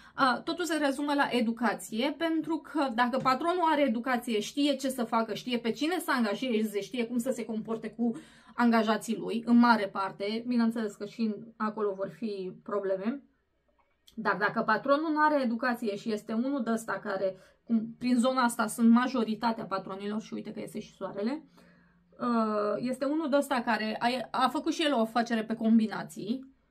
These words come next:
cum se poartă în România, bă, e pulbere.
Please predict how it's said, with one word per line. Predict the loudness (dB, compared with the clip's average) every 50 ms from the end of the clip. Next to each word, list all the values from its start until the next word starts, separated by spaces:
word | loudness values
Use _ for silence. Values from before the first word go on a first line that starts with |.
| _ _ _ _ _ _
cum | -2 2 2
se | 2 2 2 2
poartă | 4 4 4 4 4 2
în | 2
România, | 2 0 0 -2 -2 -6 -8 -6 -4 -2 -2 -2 -2 -4 -10 _ _ _ _ _ _ _ _ _ _ _ _ _ _ _ _
bă, | -4 0 0
e | 2 0 0
pulbere. | -2 -4 0 4 4 4 4 4 0 -2 -2 -4 -8 -12